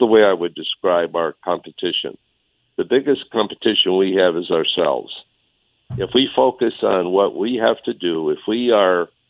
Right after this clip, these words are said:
playing anywhere close to our capacity, you know, that's all we have to worry about. It doesn't matter who's wearing a uniform or, or what country they represent.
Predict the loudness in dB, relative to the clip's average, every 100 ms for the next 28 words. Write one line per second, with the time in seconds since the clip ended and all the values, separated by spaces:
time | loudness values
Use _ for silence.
0 | _ _ _ _ -4 0 0 0 -2 -2
1 | -4 -4 -2 -4 -6 0 0 0 -8 -8
2 | -2 0 -2 -6 -12 -4 -2 -4 -8 -8
3 | -10 -12 _ _ _ _ _ -6 0 2
4 | 2 2 2 2 -2 0 0 -2 -4 -4
5 | -6 -6 -4 -4 -4 -6 -8 -4 -4 -4
6 | -8 -4 -2 -2 -4 -6 -6 0 2 4
7 | 2 0 0 0 0 0 2 4 4 0
8 | -2 -4 -2 -2 0 -2 -2 -2 -2 0
9 | -2 0 0 2 0 0 -4 0 0 0